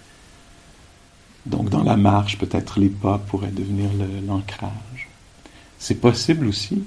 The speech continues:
ce que je voulais dire ce matin, euh, un peu comme le, la note mentale, c'est possible qu'on ne travaille pas avec un ancrage, qu'on ne pratique pas avec un ancrage. Euh, et ça, c'est, je pense que je le décrirais comme une attention ouverte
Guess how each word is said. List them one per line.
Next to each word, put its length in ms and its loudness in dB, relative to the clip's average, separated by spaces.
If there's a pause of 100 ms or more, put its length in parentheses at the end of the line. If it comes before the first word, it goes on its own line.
(120)
ce 120 -8
que 80 -8
je 80 -4
voulais 160 6
dire 220 4
ce 120 -4
matin, 280 0 (1120)
euh, 40 -10 (360)
un 20 -6
peu 160 -2
comme 320 2
le, 200 2
la 180 2
note 320 4
mentale, 400 0
c'est 100 -6
possible 360 0
qu'on 320 -2
ne 40 -10
travaille 380 2
pas 160 0
avec 200 0
un 140 2
ancrage, 720 -4
qu'on 60 -6
ne 40 -8
pratique 380 -6
pas 180 0 (120)
avec 260 0
un 80 2
ancrage. 720 -6 (1160)
Euh, 60 -6 (300)
et 80 2
ça, 280 4
c'est, 580 -8 (260)
je 200 -12
pense 140 -4
que 40 -2
je 60 2
le 80 6
décrirais 400 2
comme 180 2
une 120 6
attention 520 4
ouverte 680 -2